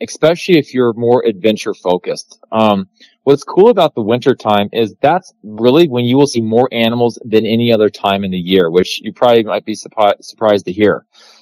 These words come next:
Other than bears, because they're hibernating, the snow drives the, uh, the animals down to lower ground, and without trying, uh, you'll pass by massive herds of elk. And, and bighorn sheep will be way easier to find, um,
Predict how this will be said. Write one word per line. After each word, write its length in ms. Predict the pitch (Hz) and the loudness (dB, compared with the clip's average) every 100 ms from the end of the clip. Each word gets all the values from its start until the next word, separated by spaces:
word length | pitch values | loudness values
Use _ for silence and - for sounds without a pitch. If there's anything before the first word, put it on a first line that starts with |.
| - | -6
Other 240 | 123 160 160 | 0 0 0
than 160 | 156 | -2
bears, 320 | 123 123 131 | 0 4 2
because 300 | 127 120 120 | 0 -2 -2
they're 100 | 104 | 0
hibernating, 680 | 95 104 113 127 127 135 156 - _ _ - | 0 0 0 0 0 0 -2 -6 _ _ -2
the 100 | 123 | -2
snow 320 | - 147 185 | 0 2 2
drives 680 | 131 113 110 123 127 117 - | 2 2 4 4 2 -4 -8
the, 260 | 120 117 113 | -2 2 4
uh, 180 | 104 | 4
the 140 | - 107 | 2 0
animals 340 | 117 113 104 | 0 -2 -2
down 280 | 117 107 117 | -2 -2 -2
to 100 | 113 | -4
lower 260 | 104 113 117 | 2 4 4
ground, 440 | 101 98 104 117 - | 2 -2 0 -2 -4
and 100 | 120 | -2
without 320 | 127 160 - | 2 0 -2
trying, 640 | - 117 117 135 95 98 - _ _ - | -6 -2 0 0 0 -4 -8 _ _ -2
uh, 420 | 110 107 101 87 - | 2 2 2 0 -2
you'll 340 | 131 156 151 | 2 2 2
pass 360 | - 127 127 - | -2 -2 -2 -2
by 240 | 127 110 107 | -2 -2 -4
massive 420 | 123 117 120 123 104 | -4 -2 -2 -2 -4
herds 280 | - 113 104 - | 2 2 2 0
of 160 | 110 - | -2 0
elk. 360 | 95 92 - - _ _ _ | 0 0 -4 -16 _ _ _
And, 320 | - 117 110 98 - | 0 2 2 0 -4
and 300 | 120 113 107 | 0 2 2
bighorn 400 | 147 151 135 135 | 0 0 0 -2
sheep 440 | 107 - 127 101 - | -2 0 2 2 0
will 140 | 107 | -2
be 180 | 92 117 | 2 2
way 400 | 107 135 165 160 | 2 2 4 6
easier 400 | 139 113 101 107 | 4 2 2 -2
to 80 | 98 | -2
find, 480 | - 107 95 92 92 - | -2 -2 -2 -6 -12 -4
um, 280 | 110 101 | 2 2